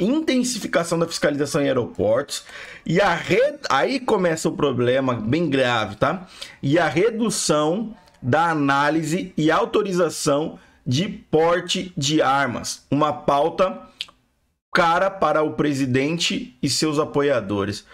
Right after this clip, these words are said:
Ou seja, os manifestantes, não a polícia, os manifestantes, que são muito provavelmente integrantes da Polícia Federal,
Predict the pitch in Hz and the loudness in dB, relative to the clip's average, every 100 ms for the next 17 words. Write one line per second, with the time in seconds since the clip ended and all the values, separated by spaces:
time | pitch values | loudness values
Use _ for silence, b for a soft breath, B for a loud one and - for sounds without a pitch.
0 | B - 143 - 123 - - 123 127 160 | B -2 0 0 0 -2 -2 0 2 0
1 | 170 180 180 - 156 240 262 - 226 160 | 0 -2 0 0 2 0 0 0 0 0
2 | 123 - - b b b _ 120 135 170 | -2 -4 -8 b b b _ 0 2 2
3 | 240 247 196 180 - 135 143 175 - - | 0 0 0 0 0 2 0 -2 -6 -8
4 | _ _ _ _ _ _ - 143 - 156 | _ _ _ _ _ _ -4 0 0 0
5 | 156 - _ - 139 127 131 131 123 120 | -4 -14 _ -2 -2 0 0 2 2 0
6 | 120 117 - B B B - 180 226 240 | 0 -2 -4 B B B -4 0 2 2
7 | 160 160 175 196 - 143 - 120 120 110 | 2 2 2 0 0 -2 0 -2 -2 -2
8 | 117 113 107 101 120 127 | 0 0 2 2 0 -4